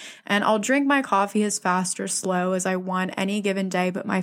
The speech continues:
first sip, I know I'm going to enjoy. And there are times where I go to bed at night thinking about that sip of coffee, that first sip of coffee, the way that I can find so much enjoyment in this little tiny moment of my day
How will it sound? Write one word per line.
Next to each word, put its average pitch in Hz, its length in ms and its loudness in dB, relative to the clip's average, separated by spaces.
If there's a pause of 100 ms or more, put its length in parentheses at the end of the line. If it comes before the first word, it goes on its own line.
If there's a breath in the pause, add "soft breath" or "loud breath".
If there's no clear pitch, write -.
(120)
first 254 340 2
sip, 202 400 0
I 190 220 2
know 190 300 2
I'm 196 180 2
going 196 260 -2
to 208 140 -4
enjoy. 196 500 -2 (360 loud breath)
And 220 200 4
there 226 280 4
are 269 180 2
times 233 480 -2
where 208 80 0
I 196 160 2
go 196 180 0
to 220 120 0
bed 214 180 2
at 202 100 2
night 190 280 -2
thinking 202 360 -2
about 190 420 2
that - 260 0
sip - 360 0
of 196 200 0
coffee, 180 480 -2
that 190 340 0
first 208 340 0
sip - 320 0
of 196 160 -4
coffee, - 540 -2 (300 loud breath)
the 220 120 4
way 214 220 4
that 262 160 2
I 214 160 2
can 220 160 -2
find 185 400 -2
so 196 340 2
much 208 220 0
enjoyment 190 720 -2
in 196 160 0
this 190 200 -2
little 233 440 2
tiny 226 340 -2
moment 208 340 0
of 196 140 -2
my 202 140 0
day 196 540 2